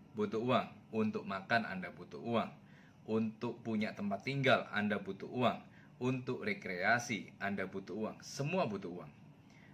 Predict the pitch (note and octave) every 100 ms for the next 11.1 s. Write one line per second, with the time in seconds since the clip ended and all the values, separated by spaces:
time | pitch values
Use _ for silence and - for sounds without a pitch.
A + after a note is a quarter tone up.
0 | - G3+ G3+ G#3+ G#3+ C4+ D#3 C#3 B2+ F#3+
1 | D#3 F#2+ - - - - - - - D#3
2 | G3+ G3+ - A#3 A#3 G3+ F#3 F3+ D3+ D3
3 | C3 B2 D#3 D3+ C3 B2 C3+ A#2 E2+ -
4 | - - - C3 D3+ C#3+ C3+ C#3+ E3+ E3+
5 | C3 A2+ G#2+ F#2 F#2+ A#2 A#2 - - A2+
6 | - B2+ C#3+ E3 D3+ C3+ - C3 B2 B2
7 | A#2 - - - - - D#3+ E3+ D#3+ D3+
8 | D3 A2 G2 F#2+ - C#3+ C#3+ - - -
9 | - - D3 G#3 G3 - C3+ B2 A2 C#3+
10 | C#3+ G#2 G2+ G#2+ A2 - - - A#2 C#3